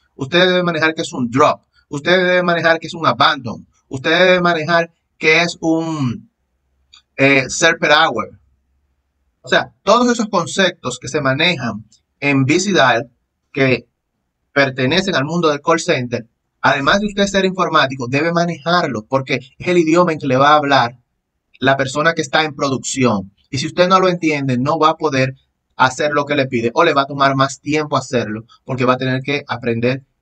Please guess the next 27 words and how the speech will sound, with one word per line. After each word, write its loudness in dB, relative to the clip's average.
ese -2
lenguaje 2
técnico -4
de 0
call 0
center. -12
Muy 2
bien. 2
Entonces, -2
luego 2
que -4
usted 0
ha 6
aprendido 2
todo 2
eso, -8
hay 2
otras 0
cosas -4
que -10
debería 2
aprender, -2
como -2
P 2
H -2
P, 2
scripting -2